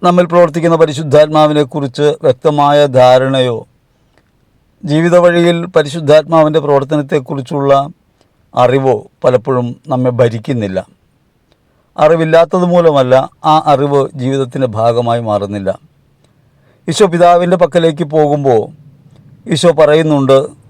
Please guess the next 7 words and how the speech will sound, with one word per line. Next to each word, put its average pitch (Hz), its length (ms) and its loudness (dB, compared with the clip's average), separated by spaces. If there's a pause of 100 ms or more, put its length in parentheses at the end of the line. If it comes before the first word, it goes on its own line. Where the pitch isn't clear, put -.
(1080)
"നിങ്ങൾ 160 180 2 (120)
ഹൃദയം 165 380 4 (520)
അസ്വസ്ഥമായിരിക്കുന്നു, 107 1080 -2 (380)
ദുഃഖപൂരിതമായിരിക്കുന്നു." 113 1120 -4 (1080)
നമ്മളും 190 360 2
ദുഃഖപൂരിതരാകുന്നത് 165 1120 2 (1160)
ക്രിസ്തു 170 260 0